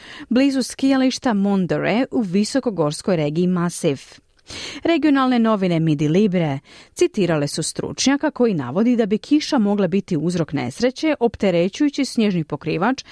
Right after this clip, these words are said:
koji se formirao nekoliko sati prije same nesreće. Stotine južnokorejskih liječnika okupilo se u Seulu kako bi izrazili nezadovoljstvo vladinim planom povećanja upisa studenata na medicinske fakultete. Vlada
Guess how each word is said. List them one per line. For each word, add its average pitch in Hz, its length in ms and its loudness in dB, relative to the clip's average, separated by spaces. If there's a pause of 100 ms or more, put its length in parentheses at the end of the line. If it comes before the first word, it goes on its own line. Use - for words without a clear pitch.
(260)
koji 285 260 0
se 185 160 -4
formirao 220 680 0
nekoliko 208 680 0
sati 170 540 -2
prije 185 340 0
same 175 360 -2
nesreće. 151 600 -2 (960)
Stotine 311 560 2
južnokorejskih 285 880 0
liječnika 208 640 2
okupilo 254 420 2
se 214 140 -2
u 185 60 -2
Seulu 175 440 0
kako 196 300 0
bi 175 100 0
izrazili 175 580 2
nezadovoljstvo 202 840 2
vladinim 208 540 2
planom 220 340 2
povećanja 208 560 0
upisa 202 340 -2
studenata 233 720 0 (360)
na 339 100 4
medicinske 175 600 0
fakultete. 196 760 0 (640)
Vlada 359 320 4